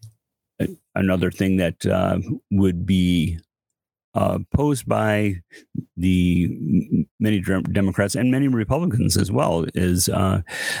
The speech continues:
the initiative, uh, was funded in part by the DeVos family, Betsy DeVos, who is, uh, lives in Western Michigan,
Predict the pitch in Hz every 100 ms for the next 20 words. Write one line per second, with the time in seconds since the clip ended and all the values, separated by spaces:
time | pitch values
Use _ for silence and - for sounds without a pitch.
0 | - - 92 98 101 - 107 110 131 127
1 | - 104 95 92 87 - - _ 95 92
2 | 95 95 95 95 - 120 123 98 90 82
3 | 87 - _ - 92 90 - 107 113 95
4 | 87 90 87 87 92 101 - - 107 98
5 | 92 101 104 - 82 82 90 90 - -
6 | 92 87 87 87 87 87 - 87 85 85
7 | - - - 87 90 87 143 92 92 85
8 | 87 87 87 - 87 87 - 92 92